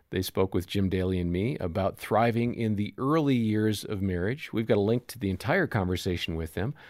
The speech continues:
Uh, we'll have that in the show notes. Right now, let's listen to them as they, uh, talk through some of the ways they worked through annoyances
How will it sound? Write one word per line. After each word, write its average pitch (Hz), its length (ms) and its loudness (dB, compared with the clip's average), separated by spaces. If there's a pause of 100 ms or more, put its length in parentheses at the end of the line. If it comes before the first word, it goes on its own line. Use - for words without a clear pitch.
(360)
Uh, 87 160 -4
we'll 90 220 0
have 90 200 0
that 92 220 2
in 98 160 0
the 85 80 0
show 101 220 0
notes. 80 360 -4 (420)
Right 143 140 2
now, 147 160 4
let's 139 220 2
listen 131 260 2
to 113 80 -4
them 139 220 2
as 95 140 -2
they, 101 400 0
uh, 104 160 -2
talk 101 260 0
through 104 240 0
some 117 160 0
of 143 80 2
the 127 60 4
ways 104 260 4
they 101 120 2
worked 110 320 -2
through 107 420 0 (460)
annoyances - 760 -4